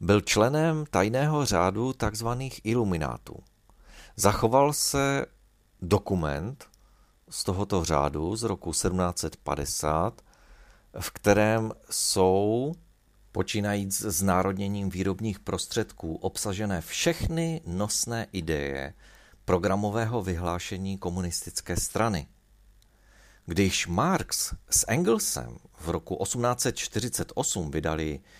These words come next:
manifest komunistické strany, byli jen těmi, kteří to po dopracování nějakých detailů jako první prezentovali veřejně.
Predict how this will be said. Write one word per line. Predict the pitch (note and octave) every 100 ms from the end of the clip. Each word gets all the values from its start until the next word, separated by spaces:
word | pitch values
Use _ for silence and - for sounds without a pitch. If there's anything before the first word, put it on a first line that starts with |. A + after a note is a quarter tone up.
| - -
manifest | E2 A#2 A2+ F#2+ - -
komunistické | F#2+ G2+ G2+ F#2 G2+ - B1+
strany, | - - D2+ D2 D2+ A2+ - - - _ _ - - - -
byli | D#2+ A2 A#2+ B2+
jen | A#2 G2+ F#2 D#2+ - - _
těmi, | - G2 E2+ D#2+ D2+ D#2+ C3 F#3 - - - - - - - _ _
kteří | - - G2+ A#2 G#2 G2 -
to | E2+ D#2+ D2+ E2+ B2 F3+ - _ _ - - - - _ _ - - - - _
po | - E2+
dopracování | E2 F2 F#2 E2+ F#2 E2 E2+ E2 D#2 C#2+ - - - -
nějakých | F2+ D2+ - D2+
detailů | E2+ D#2 F#2+ F#2+ G2+ A2 C3 F#3+ - - - _ _ - -
jako | - F2 F#2+
první | - F3+ E3+ G#2+ F2+ F#2 B2 C#3+ _ _ -
prezentovali | F#2 G#2 A2 A#2 A2 A2+
veřejně. | A2 A#2+ C#3 C3+ E2 -